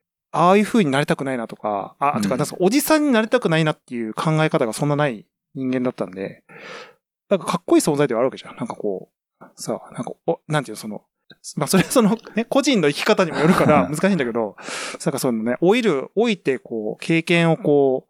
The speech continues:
Speaker 1: う、
Speaker 2: そうそうそうそう。
Speaker 1: 積んで、で、それを誰かに伝えられてってすごい
Speaker 2: うん。
Speaker 1: かっこいいことでしょ？
Speaker 2: そうなんですよね。
Speaker 1: だから僕、結構いいイメージというかね、おじさんに対してはね、なんか。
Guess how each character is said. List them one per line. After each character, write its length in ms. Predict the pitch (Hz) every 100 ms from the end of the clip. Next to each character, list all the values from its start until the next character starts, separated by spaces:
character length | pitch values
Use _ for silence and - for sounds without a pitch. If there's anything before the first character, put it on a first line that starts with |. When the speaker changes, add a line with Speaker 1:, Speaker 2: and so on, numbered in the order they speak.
| -
Speaker 1:
う、 40 |
Speaker 2:
そ 140 | -
う 20 | 92
そ 100 | -
う 40 |
そ 100 | -
う 20 |
そ 80 | 180
う。 60 | 175
Speaker 1:
積 100 | 196
ん 20 |
で、 360 | 254 180 101
で、 80 | 107
そ 100 | 151
れ 80 | 214
を 60 | 214
誰 220 | 190 208
か 100 | 117
に 60 |
伝 240 | - - 147
え 40 |
ら 100 | 147
れ 60 | 139
て 100 | -
っ 20 |
て 100 | -
す 180 | - -
ご 140 | 262
い 160 | 156 98 _
Speaker 2:
う 60 | -
ん。 280 | 92 87 82
Speaker 1:
か 100 | -
っ 40 |
こ 80 | -
い 40 | 143
い 20 |
こ 80 | 104
と 80 |
で 40 | 95
し 80 | -
ょ？ 200 | - - - - _ _ _ _ _ -
Speaker 2:
そ 80 |
う 80 | 98
な 60 | 95
ん 20 |
で 40 | 82
す 80 |
よ 60 | -
ね。 0 |
Speaker 1:
だ 60 | -
か 60 |
ら 40 | 151
僕、 220 | 180 -
結 220 | 214 311
構 80 | 190
い 160 | 202
い 60 | 160
イ 40 |
メ 120 | 123 113
ー 20 |
ジ 380 | 104 110 101 - - - - - - - - _ -
と 80 |
い 20 | 131
う 20 |
か 80 | 107
ね、 80 | 113
お 60 | 123
じ 60 |
さ 100 | -
ん 40 | 131
に 60 |
対 140 | 135 117
し 60 |
て 80 | -
は 40 |
ね、 260 | - 165 -
な 80 | 147
ん 40 | 127
か。 220 | 110 -